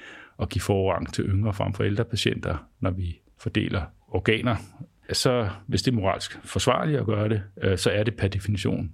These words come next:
ikke, øh, diskrimination. Men der er også andre sammenhæng, hvor, øh, vi bruger diskrimination på en måde, så at noget kan være diskrimination, selvom det ikke per definition er moralsk forkert.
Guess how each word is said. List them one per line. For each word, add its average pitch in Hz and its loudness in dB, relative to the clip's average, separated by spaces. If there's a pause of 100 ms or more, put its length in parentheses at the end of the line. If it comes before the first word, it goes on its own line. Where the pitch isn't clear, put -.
(120)
ikke, 101 0 (640)
øh, 82 -2 (300)
diskrimination. - -2 (1040)
Men 113 4
der 120 6
er 123 4
også 160 2
andre 147 2
sammenhæng, 110 2
hvor, 92 0 (580)
øh, 90 0
vi 98 2
bruger 107 0
diskrimination - -2
på - 0
en 101 2
måde, 95 0
så 95 0
at - -8 (180)
noget 98 0
kan 113 0
være 98 -2
diskrimination, - -2
selvom 104 -2
det 107 -2
ikke 104 -4
per 104 2
definition 98 -2
er 101 0
moralsk - -2
forkert. - -4